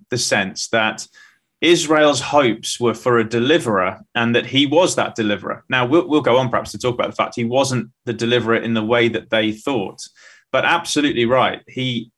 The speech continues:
he, he knew that this was the moment where Israel, more than any other time in the year,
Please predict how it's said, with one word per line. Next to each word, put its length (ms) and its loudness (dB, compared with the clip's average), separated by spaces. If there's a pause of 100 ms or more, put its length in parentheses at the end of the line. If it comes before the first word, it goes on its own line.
(140)
he, 380 -6
he 240 -6
knew 440 2
that 280 0
this 220 -4
was 180 -4
the 60 -2
moment 560 0 (480)
where 260 4
Israel, 440 2
more 240 0
than 120 0
any 180 2
other 140 4
time 280 0
in 100 -2
the 100 -2
year, 420 -2